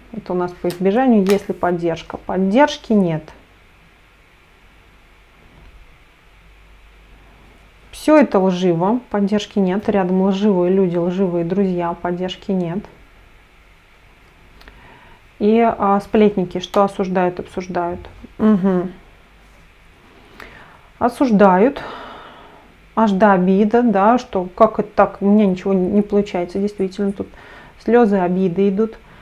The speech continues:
А, непонятно, почему, а, собственно, а, из-за чего расстраиваются, да, ну не приняли вы решение, но и не приняли, да, вы же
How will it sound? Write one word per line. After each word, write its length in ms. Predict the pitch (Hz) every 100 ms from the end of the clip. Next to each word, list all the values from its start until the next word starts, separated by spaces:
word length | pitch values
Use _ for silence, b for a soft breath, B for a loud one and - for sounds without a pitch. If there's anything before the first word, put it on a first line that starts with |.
| b b
А, 220 | - 190 190
непонятно, 720 | 202 214 214 214 220 196 190
почему, 640 | 185 - 202 208 208 202 190
а, 280 | 185 185 180
собственно, 640 | 190 185 - 185 185 180 180 B B B -
а, 240 | 196 185 190
из-за 180 | 196
чего 260 | 208 233 220
расстраиваются, 680 | 196 190 233 330 320 - 180
да, 180 | 196
ну 120 | 254 247
не 140 | 220
приняли 420 | 214 247 320 262
вы 160 | 196 202
решение, 480 | 202 - 196 180 175
но 160 | 190
и 60 | 208
не 120 | 208
приняли, 480 | 196 180 180 202 208
да, 280 | 175 170 190
вы 140 | 190
же 320 | 180 185 180